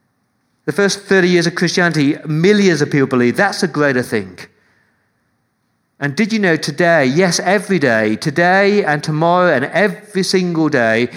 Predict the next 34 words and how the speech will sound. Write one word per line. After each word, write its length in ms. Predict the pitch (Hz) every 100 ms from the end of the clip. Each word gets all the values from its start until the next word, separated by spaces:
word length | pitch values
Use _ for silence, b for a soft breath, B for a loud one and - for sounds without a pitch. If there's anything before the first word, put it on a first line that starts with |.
| B B
in 140 | 135
sub-Sahara 920 | 120 - 190 185 - 151 156 160 156
Africa, 600 | 156 127 120 131 - 120 - B B
twenty 580 | - 180 175 - 185 180
thousand 760 | - - 160 151 160 151 143
people 420 | 143 170 170 120 - B
are 100 | 135
giving 260 | 131 135 135
their 120 | 131
life 260 | 120 117 -
to 60 |
Christ. 540 | - 123 104 - - - b b b b
That 160 | 160 233
is 120 | 226
a 60 | 208
greater 320 | 165 143 127
thing. 340 | - 117 90 - - _ _ _ _ _ _ _ _ _ _ _ _ _ _ _ _ _ _ _ _ _ _ -
God 240 | 190 226
is 140 | 247 160
bringing 460 | 123 180 220 214
people 420 | - 214 226 185
to 100 | 156
believe 420 | 147 160 175 202 156
that 80 |
Jesus 320 | 156 185 170 147
is 140 | 139
the 100 | 139
way 440 | 127 160 190 196 165
and 220 | 123 120
the 60 |
truth 440 | 120 - 202 214 202 -
and 180 | 127 123
the 80 | 107
life. 680 | 110 170 175 87 - -